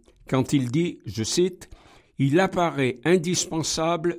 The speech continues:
de sortir du cent pour cent numérique et de remettre de l'humain au contact des usagers. » Certes, des efforts ont été réalisés,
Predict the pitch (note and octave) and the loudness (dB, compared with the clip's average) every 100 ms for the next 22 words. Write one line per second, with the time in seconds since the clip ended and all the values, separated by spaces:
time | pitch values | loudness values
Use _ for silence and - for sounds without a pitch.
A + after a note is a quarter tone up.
0 | - A2+ B2 - D#3+ - D#3 B2+ G#2 A#2 | -6 -4 -2 -2 -4 -2 0 0 -2 -4
1 | - G#3 G3 F3+ C#3 - C3+ B2 F3+ F3 | -2 -2 -2 -4 -6 -4 0 4 4 4
2 | - C#3 D3+ D3+ - - _ - B2 B2 | 0 0 -2 -4 -16 -16 _ -4 -2 0
3 | A#2+ E3 E3+ D3 - A#2 G#2+ A2 C#3 E3 | 0 2 2 0 -2 -2 0 2 2 4
4 | C#3 D3 D3+ _ - C3+ - C3+ B2 C#3+ | 4 2 -2 _ -2 -2 0 -4 -2 -4
5 | - A#2+ A2+ G#2+ A2+ G#2+ F2 G2 - _ | -2 -2 -2 -2 -4 -4 -6 -10 -14 _
6 | _ _ - - _ - C#3 A#2 - - | _ _ -20 -20 _ 2 4 4 0 -16
7 | - G#2+ G2+ A#2 A#2 C3+ A2 G2+ G#2+ A#2 | -6 -4 0 0 2 2 2 0 -2 -2
8 | G2+ G#2+ G#2+ G#2 G2 C3 | 0 0 0 0 2 0